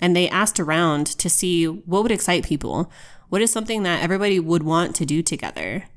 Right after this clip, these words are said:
And this was a commonality because they know that fishing is something Clint and Nate have always bragged about doing before. And, uh, growing up in a home with five brothers, I always saw that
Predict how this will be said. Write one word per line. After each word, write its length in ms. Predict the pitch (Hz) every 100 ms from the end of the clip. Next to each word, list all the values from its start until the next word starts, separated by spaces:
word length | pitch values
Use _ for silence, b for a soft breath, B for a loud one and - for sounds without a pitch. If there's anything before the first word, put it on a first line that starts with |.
| - B B B B
And 180 | 180
this 140 | 190 208
was 120 | 254
a 40 |
commonality 640 | 247 226 202 190 240 180 165
because 320 | 170 180 160
they 140 | 170
know 200 | 165 165
that 240 | 170 165 147
fishing 340 | 190 - 170
is 120 | 160
something 340 | - 165 175 165
Clint 220 | - 127
and 100 | 165
Nate 360 | 156 170 - -
have 180 | 175 170
always 300 | 175 180 151
bragged 300 | 165 190 175
about 240 | 170 156
doing 220 | 175 175
before. 560 | 156 - 196 87 64 - - _ _ - B B B B B - - - - _ - -
And, 140 | - 185
uh, 80 | 165
growing 380 | - 190 185
up 200 | 170 180
in 120 | 156 151
a 40 |
home 360 | - 170 196 156
with 120 | 151
five 220 | 165 151
brothers, 600 | 160 165 151 147 147 - - - - - - - 170
I 100 | 180
always 240 | 208 170
saw 240 | 170 175
that 560 | 160 151 143 143 -